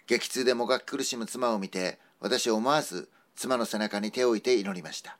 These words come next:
「この激痛を癒してください。妻を助けてください」と短い祈りでしたが、叫ぶように祈りました。すると奇跡が起こりました。あんなにもがき苦しんでいた妻が痛みがなくなり、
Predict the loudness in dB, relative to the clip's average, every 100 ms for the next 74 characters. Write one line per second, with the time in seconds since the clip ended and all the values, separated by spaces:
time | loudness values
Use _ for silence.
0 | _ _ _ _ _ _ _ -4 -2 0
1 | -2 0 2 4 4 0 -2 -6 -8 -8
2 | -10 -12 _ _ -6 0 2 2 0 -6
3 | 0 0 0 -2 -4 -10 -12 _ _ _
4 | _ _ _ _ _ _ _ 2 2 0
5 | -6 -4 0 0 0 -4 -2 -4 -4 -8
6 | -6 -8 -12 _ -8 -6 -2 0 0 0
7 | -2 -6 -6 -8 -12 -14 -20 _ _ _
8 | -20 -6 0 2 0 0 -2 2 2 2
9 | -4 -10 -16 -16 -20 _ _ _ _ _
10 | -20 _ _ -4 0 0 0 0 0 -2
11 | -6 -4 -4 0 0 0 -6 -6 -4 -4
12 | -6 -10 -20 _ -4 -2 0 -2 -2 -4
13 | -6 -4 -6